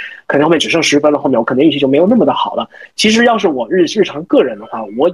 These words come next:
也会这么觉得说，我经常会跟别人开玩笑说，啊，我最近R P不太好，我最近有个什么很重要的一个事情，我的人品已经用完了，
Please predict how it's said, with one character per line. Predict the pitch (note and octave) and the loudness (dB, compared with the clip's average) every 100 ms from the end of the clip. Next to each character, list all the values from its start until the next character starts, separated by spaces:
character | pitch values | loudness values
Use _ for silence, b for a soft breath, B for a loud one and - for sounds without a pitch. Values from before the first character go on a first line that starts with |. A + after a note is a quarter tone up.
| E3+ | -2
也 | C3+ - | -6 -6
会 | - F#3+ | -2 -2
这 | E3+ F3 | 0 -2
么 | C3+ | -2
觉 | A2 A2 | -4 -2
得 | C3 | -2
说， | - B2+ A#2 | 0 0 0
我 | B2 | 0
经 | D#3 | 0
常 | C#3+ D3 | 0 0
会 | |
跟 | C#3+ C#3 - | 0 -2 -4
别 | |
人 | B2+ | -4
开 | - C3+ | -2 -2
玩 | B2 | -2
笑 | A#2+ | -4
说， | B2+ | -2
啊， | C#3 C#3 B B B | 0 -2 B B B
我 | C3+ | 0
最 | C#3 D3+ | 2 2
近 | C#3 | 2
R | C#3+ | 2
P | - D#3 | 0 -2
不 | D3 | 0
太 | D3+ | -2
好， | B2 A#2 F#2+ | -2 -6 -6
我 | A#2 | -2
最 | E3 | 0
近 | D3+ | 2
有 | A#2+ | 2
个 | - | 0
什 | C3+ | -2
么 | C3+ | -2
很 | B2 | 0
重 | D3 | 0
要 | |
的 | C#3+ | 2
一 | C#3+ | 2
个 | |
事 | D#3 - | 0 0
情， | B2 B2 | -2 -4
我 | A2 | -4
的 | A#2+ | -2
人 | D3 | -2
品 | - | -2
已 | A2 | -2
经 | B2 | 0
用 | F3 | 2
完 | C3+ - | 0 -2
了， | D#3+ | -4